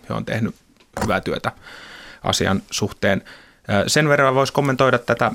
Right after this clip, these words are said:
vähän niin kuin la-, laajemmin, että missä tilanteessa me ollaan nytten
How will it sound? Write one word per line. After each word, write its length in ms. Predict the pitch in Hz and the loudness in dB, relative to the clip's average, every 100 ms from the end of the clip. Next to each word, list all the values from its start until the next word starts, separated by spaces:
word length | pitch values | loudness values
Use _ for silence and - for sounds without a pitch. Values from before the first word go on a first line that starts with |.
| - - | -6 -4
vähän 160 | 120 117 | 0 2
niin 80 | |
kuin 120 | 117 131 | 2 2
la-, 160 | 143 | 2
laajemmin, 600 | - 143 147 127 110 107 | 4 4 6 6 6 4
että 200 | 107 - | 2 0
missä 280 | 117 127 - | 0 2 0
tilanteessa 540 | 110 113 107 107 - 113 | 2 2 2 2 2 2
me 100 | 110 | 2
ollaan 240 | 113 113 | 4 2
nytten 520 | 135 131 - 90 - | 0 -2 -2 -2 -2